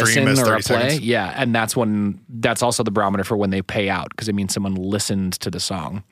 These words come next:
Speaker 1: Got it.
Speaker 2: I'm pretty sure there's a similar, um, there's a similar thing with, like, you know, when you get a YouTube ad,
Speaker 1: Yeah.
Speaker 2: if you skip the ad, the
Speaker 1: There's a
Speaker 2: advertiser isn't
Speaker 1: threshold.
Speaker 2: charged,
Speaker 1: Yeah,
Speaker 2: but
Speaker 1: yeah.
Speaker 2: if you, if you watch a certain amount of it, it counts as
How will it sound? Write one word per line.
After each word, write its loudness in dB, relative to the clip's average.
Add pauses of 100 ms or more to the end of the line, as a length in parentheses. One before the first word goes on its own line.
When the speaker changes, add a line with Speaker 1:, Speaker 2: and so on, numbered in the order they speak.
Speaker 1:
Got -4
it. -16 (460)
Speaker 2:
I'm -2
pretty 2
sure 2
there's 2
a 2
similar, 0 (600)
um, 0
there's 0
a 2
similar 2
thing 2
with, 0
like, -4
you -2
know, 2
when 2
you 0
get 2
a 0
YouTube 0
ad, -2 (120)
Speaker 1:
Yeah. -6 (120)
Speaker 2:
if -2
you 2
skip 2
the 0
ad, 0 (380)
the 2 (120)
Speaker 1:
There's -4
a -6
Speaker 2:
advertiser 2
isn't 2
Speaker 1:
threshold. 2
Speaker 2:
charged, 2
Speaker 1:
Yeah, -10
Speaker 2:
but 2
Speaker 1:
yeah. 2
Speaker 2:
if -2
you, 0 (120)
if -6
you 0
watch -2
a -2
certain 0
amount -2
of -4
it, -4
it -10
counts -6
as -4